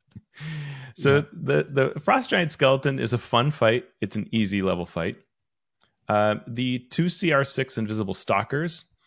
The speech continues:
Speaker 1: is a deadly fight.
Speaker 2: Mm-hmm.
Speaker 1: But if they were sent here by the Druid, at this point, she attacks with a Winter Wolf that is summoned by Auril. That's a hard fight on its own. So
Speaker 2: Mm-hmm.
Speaker 1: easy, deadly, and hard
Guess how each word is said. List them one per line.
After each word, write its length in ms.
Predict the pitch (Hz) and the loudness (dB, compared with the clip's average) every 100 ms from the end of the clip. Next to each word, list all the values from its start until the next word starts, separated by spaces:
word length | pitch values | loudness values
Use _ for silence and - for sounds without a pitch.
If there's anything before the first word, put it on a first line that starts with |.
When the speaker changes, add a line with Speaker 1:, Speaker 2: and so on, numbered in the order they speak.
| _ _ | _ _
Speaker 1:
is 160 | 110 107 | -2 0
a 120 | 92 | -2
deadly 500 | 90 101 120 135 95 | 0 2 2 4 0
fight. 380 | - 87 90 - _ _ _ - | 0 0 0 -2 _ _ _ -20
Speaker 2:
Mm-hmm. 140 | 80 95 _ _ - | -18 -18 _ _ -2
Speaker 1:
But 280 | 123 120 - - _ _ _ _ - | 4 4 2 -10 _ _ _ _ -4
if 400 | 147 190 - - | -2 -2 -6 -18
they 160 | 127 139 | -4 -2
were 100 | 135 | 0
sent 360 | - 131 143 - | 0 0 0 -4
here 380 | - 123 113 | -2 2 2
by 260 | 107 110 104 | 2 2 2
the 120 | 101 | 2
Druid, 460 | 101 107 151 117 95 | -4 0 2 2 2
at 220 | 113 110 | 0 -2
this 180 | 135 147 | 0 -4
point, 440 | - 147 123 120 - _ _ | -2 -2 0 -4 -10 _ _
she 440 | - - - 120 | -12 -10 -2 -2
attacks 580 | 143 - 117 113 113 - | -2 -2 0 0 0 -8
with 280 | - 107 117 | -6 -6 -2
a 100 | 101 | -2
Winter 400 | 92 113 147 123 | 0 0 2 0
Wolf 400 | 101 98 98 - | 0 0 0 -2
that 160 | - 90 | -4 -4
is 80 | |
summoned 300 | - 110 101 | -4 -4 -2
by 100 | 95 90 | -2 -2
Auril. 380 | 90 98 87 87 - _ | 0 0 0 -4 -10 _
That's 200 | - 143 | -2 0
a 40 | 120 | -2
hard 280 | 110 117 110 | 0 0 2
fight 280 | 110 104 117 | 0 0 -2
on 140 | 95 | -6
its 180 | 85 - - | -6 -8 -4
own. 380 | 101 92 87 - _ _ | -2 -4 -8 -14 _ _
So 140 | 101 | -6
Speaker 2:
Mm-hmm. 140 | 95 101 | -6 -4
Speaker 1:
easy, 400 | 135 143 147 151 | -4 -2 -2 -4
deadly, 440 | 120 113 120 113 107 | 0 0 0 -2 -2
and 120 | 95 | -4
hard 420 | - 110 101 101 | -2 0 2 0